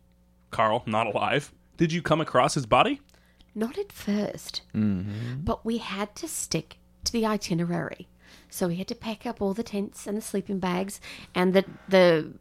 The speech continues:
Speaker 2: bed mats.
Speaker 1: Even though someone was leaving, you still had to pack up and move to the next location?
Speaker 2: That's correct.
Speaker 1: Okay.
Speaker 2: Because tick tock, if we do not cross those tolls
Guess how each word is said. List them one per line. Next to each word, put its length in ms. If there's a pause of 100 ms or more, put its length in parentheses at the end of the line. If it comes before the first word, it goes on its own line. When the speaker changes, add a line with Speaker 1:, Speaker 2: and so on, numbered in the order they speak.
Speaker 2:
bed 280
mats. 380
Speaker 1:
Even 200
though 60
someone 240
was 120
leaving, 380
you 80
still 160
had 80
to 60
pack 280
up 120
and 80
move 200
to 80
the 100
next 220
location? 460
Speaker 2:
That's 240
correct. 500 (160)
Speaker 1:
Okay. 180
Speaker 2:
Because 320 (100)
tick 340
tock, 340
if 160
we 240
do 100
not 200
cross 280
those 300
tolls 520